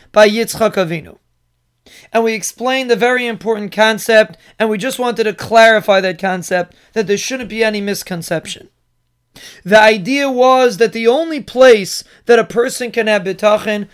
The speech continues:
is if he realizes the severity of the situation. Then he can rely on HaKadosh Baruch Hu. And let's understand this.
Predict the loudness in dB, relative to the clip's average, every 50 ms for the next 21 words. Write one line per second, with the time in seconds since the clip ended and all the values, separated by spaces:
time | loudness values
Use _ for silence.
0 | _ _ _ -2 -2 -2 -2 -8 -10 -10 -10 -10 -10 -6 -4 -2 0 2 4 6
1 | 6 6 4 2 -2 -4 -4 -4 -4 -6 -12 _ _ _ -8 -8 -8 -6 -6 -6
2 | -6 0 2 4 4 6 4 4 4 2 -2 -2 -2 -6 -6 -6 -8 -8 -6 -8
3 | -8 -8 -8 -10 -12 -14 -14 _ _ _ _ _ _ _ _ _ _ _ _ _
4 | -20 _ _ -14 -10 -2 0 2 2 2 0 -4 -2 -2 -2 -2 0 0 0 2
5 | 4 6 6 8 8 6 6 4 2 -4 -8 _ _ _ -2 -2 0 0 -2 -2
6 | -2 -4 -4 -4 -8 -8 -8 -8 -8 -10 -10 -14 -20 -20 _ _ _ _ _ _
7 | _ _ _ _ _ -20 -20 -20 -4 _ 2 2 4 4 2 2 2 0 0 0
8 | -2 -6 -6 -6 -12 -12 -12 -14 -18 -20 -18 -18 -20 -20